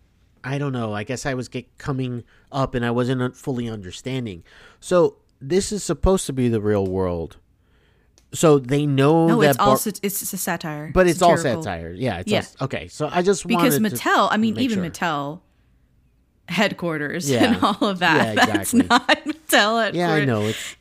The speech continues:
Speaker 2: It
Speaker 1: it's
Speaker 2: is not a boardroom in a heart-shaped table full of men in suits or a prison-like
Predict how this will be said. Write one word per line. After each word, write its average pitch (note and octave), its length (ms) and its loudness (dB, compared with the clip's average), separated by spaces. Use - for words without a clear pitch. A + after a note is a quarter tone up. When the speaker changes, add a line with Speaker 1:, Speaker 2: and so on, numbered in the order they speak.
Speaker 2:
It A#3+ 180 4
Speaker 1:
it's A#3 320 2
Speaker 2:
is - 160 -10
not A3 420 2
a F#3+ 480 0
boardroom F#3 880 0
in G#3 120 0
a F#3 60 0
heart-shaped F#3+ 840 -2
table F3+ 960 0
full - 560 -6
of F#3 120 -4
men F3 160 -4
in E3 180 -8
suits - 760 -4
or F#3+ 520 0
a G3 80 -4
prison-like F#3+ 1040 -2